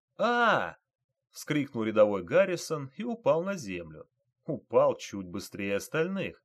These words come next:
потому что уже без сознания. Разведчики подползли к нему. В плечо и в лёгкое. Поставили они быстрый диагноз. «Дьявол, теперь уйти по-тихому не удастся.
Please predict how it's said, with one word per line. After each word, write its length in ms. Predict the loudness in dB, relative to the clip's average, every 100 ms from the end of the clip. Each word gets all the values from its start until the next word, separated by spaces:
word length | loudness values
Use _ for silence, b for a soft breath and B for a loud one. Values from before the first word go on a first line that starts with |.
| -12
потому 320 | -8 -8 -8
что 160 | -10
уже 200 | -8 -8
без 180 | -8 -6
сознания. 680 | -2 -2 0 -4 -6 -10 -16 _ _ _ _ _ _ _ _ _ _
Разведчики 680 | -4 -2 -4 -8 -8 -10 -8
подползли 560 | -8 2 2 2 -4
к 60 | -6
нему. 440 | -8 -10 -12 -16 _ _ _ _ _ _ _ _ _ _ _
В 120 | _
плечо 580 | -10 -8 -8 -4 0 0
и 80 |
в 80 | 0
лёгкое. 560 | 0 2 2 -2 -12 -12 _ _ _ _ _
Поставили 600 | -4 -2 0 0 0 -2
они 320 | -2 -2 -6
быстрый 440 | -6 -8 -8 -12
диагноз. 640 | -8 -4 -2 -4 -12 -20 -20 _ _ _ _ _ _ _ _ _ -20
«Дьявол, 800 | -16 -10 -6 0 2 2 -2 -8 _
теперь 340 | -10 -4 0 0
уйти 260 | -2 -2
по-тихому 600 | 4 4 4 -4 -4 -4
не 100 | -2
удастся. 600 | -4 0 2 2 -2 -12